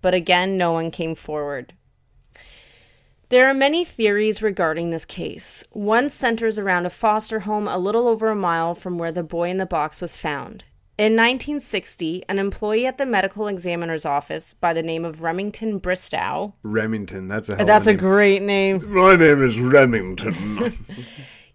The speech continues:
Speaker 1: He hired a psychic. The psychic led him to this foster home. When Remington attended an estate sale at the foster home,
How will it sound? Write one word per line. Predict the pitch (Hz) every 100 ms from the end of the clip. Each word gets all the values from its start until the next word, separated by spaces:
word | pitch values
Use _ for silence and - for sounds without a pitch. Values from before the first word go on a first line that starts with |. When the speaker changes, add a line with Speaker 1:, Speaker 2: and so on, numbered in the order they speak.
| -
Speaker 1:
He | 226 294 339
hired | 262 226 208
a | 202
psychic. | - 180 170 - - - - - -
The | 190
psychic | 214 269 277 311 233 - -
led | 202 202 214 240
him | 226 214 202
to | 196
this | 180 -
foster | 196 185 190 165
home. | 147 - - - - - -
When | 208 214
Remington | 220 262 302 269 294
attended | 262 - 214 202 185
an | 170
estate | 160 - 240 311 -
sale | - 156 147
at | 143
the | 165
foster | - 143 - 156
home, | 160 156